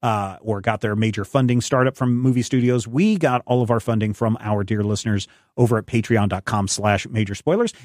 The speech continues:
And if you're listening for the first time to this show and you're like, "Wow, that I Hate This Place was, sounds like a great comic," and you read it and you're like, "That was a great recommendation. I'm gonna continue to listen to your show." You can come and join us over on our Patreon page, patreon dot com slash major spoilers,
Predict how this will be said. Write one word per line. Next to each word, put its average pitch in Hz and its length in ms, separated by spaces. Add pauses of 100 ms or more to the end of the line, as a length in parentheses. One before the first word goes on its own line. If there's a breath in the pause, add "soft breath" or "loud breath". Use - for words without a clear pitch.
(160 loud breath)
And 254 160
if - 80
you're 240 140
listening 196 300
for 180 100
the 151 80
first 165 240
time 185 200
to 185 60
this 127 140
show 123 220
and 139 80
you're 131 80
like, 135 180
"Wow, 185 220
that 160 160
I 147 160
Hate 165 220
This 147 120
Place 123 260
was, 123 160
sounds 135 220
like 131 140
a 107 40
great 127 200
comic," 175 320
and 110 60
you 98 100
read 147 160
it - 20
and 143 80
you're 120 80
like, 117 180 (220 soft breath)
"That 233 80
was 196 120
a 127 40
great 143 200
recommendation. 165 520
I'm 131 80
gonna 143 140
continue 143 340
to 131 80
listen 190 260
to 131 40
your 110 100
show." 113 240 (320 loud breath)
You 202 140
can 254 120
come 262 160
and 233 120
join 165 260
us 123 260
over 156 360
on 139 340
our 151 240
Patreon 151 540
page, 120 260
patreon 113 380
dot 98 120
com 120 200
slash 113 360
major 110 360
spoilers, 185 500